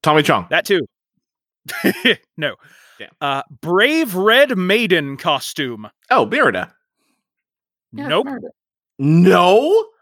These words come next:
Speaker 3: Wait, wait, wait, wait. Brave Red Maiden?
Speaker 2: Yes.
Speaker 1: It's,
Speaker 3: Brave
Speaker 2: I will
Speaker 3: Red Maiden.
Speaker 1: and it's
Speaker 2: I will
Speaker 1: not
Speaker 2: give
Speaker 1: Merida.
Speaker 2: you a sm-, it is not Merida. I will give you a small hint.
Speaker 1: Wait. Hol-,
Speaker 3: Is it
Speaker 1: hold on.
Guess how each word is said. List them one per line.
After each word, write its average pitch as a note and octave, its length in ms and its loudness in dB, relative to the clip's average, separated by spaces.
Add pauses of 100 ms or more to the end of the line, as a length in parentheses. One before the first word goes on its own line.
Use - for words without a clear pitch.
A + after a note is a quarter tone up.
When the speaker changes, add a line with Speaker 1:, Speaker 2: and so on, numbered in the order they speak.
(220)
Speaker 3:
Wait, D#3+ 140 4
wait, D#3+ 140 6
wait, C#3 140 6
wait. A2 300 -2
Brave B2+ 360 0
Red B2 220 0
Maiden? A#2+ 500 -2 (460)
Speaker 2:
Yes. C#3 500 -6 (1080)
Speaker 1:
It's, C#3 160 -6
Speaker 3:
Brave - 220 -2
Speaker 2:
I F3 100 2
will F#3 160 2
Speaker 3:
Red - 80 -14 (220)
Maiden. B2 200 -10 (400)
Speaker 1:
and D#3+ 120 4
it's E3 100 0
Speaker 2:
I E3+ 80 4
will E3+ 120 4
Speaker 1:
not F3 100 2
Speaker 2:
give G3 100 2
Speaker 1:
Merida. F3 340 0
Speaker 2:
you F#3+ 60 2
a - 100 0
sm-, - 140 -12 (460)
it E3 140 0
is E3 180 -4
not E3+ 260 2
Merida. D#3+ 480 2
I D#3 140 0
will E3 100 -2
give D#3+ 180 -2
you F#3 160 0
a E3 100 0
small F3+ 500 -2
hint. G#3+ 440 -6 (360)
Speaker 1:
Wait. B2+ 340 -2 (460)
Hol-, G#2 200 -16 (120)
Speaker 3:
Is A#2+ 100 -6
it C#3 160 0
Speaker 1:
hold C3+ 100 -2
on. C3+ 80 4